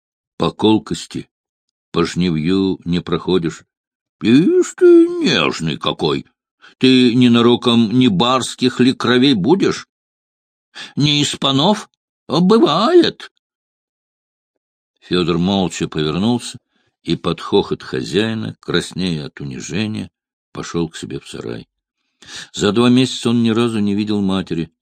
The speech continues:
Времени не было сходить в Даниловку, не пускал хозяин, да к тому же и не знал,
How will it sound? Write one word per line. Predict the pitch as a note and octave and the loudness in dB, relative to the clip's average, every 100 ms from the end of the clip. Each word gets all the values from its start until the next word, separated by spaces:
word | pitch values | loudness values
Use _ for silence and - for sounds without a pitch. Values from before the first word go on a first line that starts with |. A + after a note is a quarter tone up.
| _ _ _ - | _ _ _ -2
Времени | F2+ C3 B2 G2 | 2 2 2 0
не | D2+ D2+ | -2 -4
было | C#2+ C#2+ | -6 -8
сходить | - C#2+ C2 F#2+ | -8 -8 -6 -6
в | C#2 | -8
Даниловку, | D2+ D#2+ G2 E2+ - D2+ | -6 -2 -2 -4 -10 -10
не | C#2+ | -10
пускал | - - - - | -8 -8 -8 -8
хозяин, | - C2+ A#1+ C2+ C2 A#1+ _ - _ | -6 -8 -6 -6 -8 -12 _ -20 _
да | - | -4
к | F#2 | -2
тому | G#2 A2 A#2+ | 0 2 2
же | G2+ F#2+ | 4 2
и | - F#2+ | 2 -2
не | E2 | -2
знал, | C#2+ D#2 F#2 F2+ | -4 -4 -4 -6